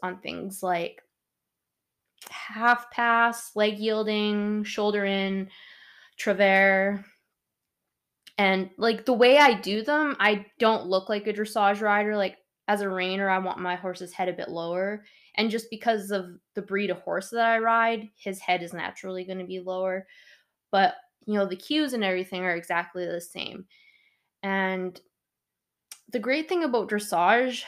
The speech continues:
I have found, is that there are many resources that break down exactly how to execute a maneuver. Amelia Newcomb's YouTube channel specifically, I have found very helpful.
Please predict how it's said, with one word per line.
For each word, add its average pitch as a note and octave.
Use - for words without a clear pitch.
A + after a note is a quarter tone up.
I A#3
have A#3
found, A3+
is G#3
that G3+
there G3
are F#3
many A#3+
resources A#3
that G3
break G3
down G3+
exactly G#3+
how F#3+
to F#3+
execute G3+
a F3+
maneuver. E3+
Amelia A3
Newcomb's A3
YouTube G#3+
channel A3+
specifically, B3
I F#3+
have G3
found F3+
very G3
helpful. -